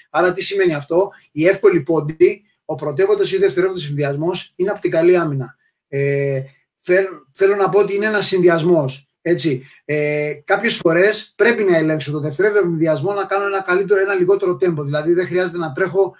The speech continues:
ανεξέλεκτα. Κάποιες φορές, δηλαδή, γυρίζουμε και λέμε, ας πούμε, «Σταμάτα, control basket», ειδικά όταν είναι κουρασμένη η ομάδα.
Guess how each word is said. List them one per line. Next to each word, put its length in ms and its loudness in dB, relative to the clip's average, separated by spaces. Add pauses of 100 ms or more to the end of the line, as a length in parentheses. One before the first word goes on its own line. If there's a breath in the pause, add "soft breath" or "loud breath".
(120)
ανεξέλεκτα. 640 2
Κάποιες 280 -2
φορές, 240 -2
δηλαδή, 520 0 (160 loud breath)
γυρίζουμε 480 2
και 120 -4
λέμε, 180 0
ας 100 -2
πούμε, 180 -4 (260)
«Σταμάτα, 680 -2
control 420 0
basket», 260 -4
ειδικά 320 -2
όταν 160 -4
είναι 140 -4
κουρασμένη 400 -6
η 40 -6
ομάδα. 400 -4